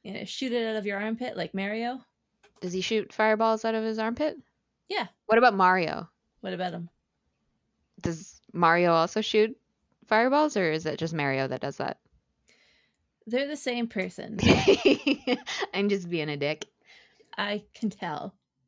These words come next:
Speaker 1: I have another sort of wine that I've opened up Duolingo again for the first time in a year or two, and still remembered some Irish somehow.
Speaker 2: Good
Speaker 1: Um,
Speaker 2: job.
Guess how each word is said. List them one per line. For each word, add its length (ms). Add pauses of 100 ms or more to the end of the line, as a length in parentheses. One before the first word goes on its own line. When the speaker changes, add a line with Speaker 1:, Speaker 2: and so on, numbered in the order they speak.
(560)
Speaker 1:
I 60
have 80
another 300
sort 280
of 100
wine 440
that 160
I've 220 (100)
opened 300
up 160
Duolingo 580
again 300
for 100
the 80
first 280
time 260
in 840 (960)
a 60
year 420
or 60
two, 380 (1200)
and 440 (360)
still 340
remembered 440
some 260
Irish 540
somehow. 540 (440)
Speaker 2:
Good 100
Speaker 1:
Um, 40
Speaker 2:
job. 440